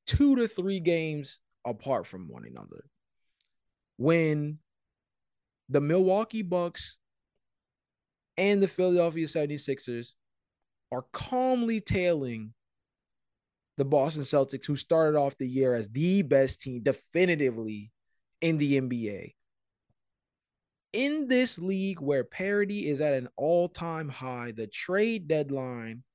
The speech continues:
is about to make things even more interesting because although things have been slow up to this point, I think the moving parts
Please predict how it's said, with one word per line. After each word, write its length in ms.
is 160
about 440
to 120
make 380
things 380
even 560
more 540
interesting 760
because 640
although 520
things 380
have 160
been 160
slow 420
up 260
to 120
this 180
point, 440
I 120
think 340
the 180
moving 520
parts 600